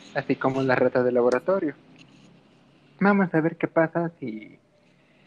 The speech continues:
si, este, si les arroja un virus, ¿no?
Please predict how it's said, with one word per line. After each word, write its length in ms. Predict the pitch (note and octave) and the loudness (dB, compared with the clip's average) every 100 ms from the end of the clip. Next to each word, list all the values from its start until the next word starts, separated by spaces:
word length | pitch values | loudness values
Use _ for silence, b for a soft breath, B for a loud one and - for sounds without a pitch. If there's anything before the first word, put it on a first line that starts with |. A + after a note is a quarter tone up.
| b _ _ - | b _ _ -4
si, 720 | C3 B2 A#2+ G#2+ G#2+ G#2 A#2+ | -2 0 -2 -4 -2 0 2
este, 720 | B2 - - A#2 A2+ A2 A#2 - - - - - - | 0 0 2 4 2 -2 -6 -12 -20 -20 -20 -20 2
si 140 | C#3 | 4
les 180 | B2 B2 | 4 4
arroja 360 | C#3 C#3 C#3+ D#3 | 2 4 4 2
un 140 | C#3+ | 2
virus, 340 | B2 A2 A2 - | 0 0 -2 -2
¿no? 260 | C3+ F3+ | -4 -4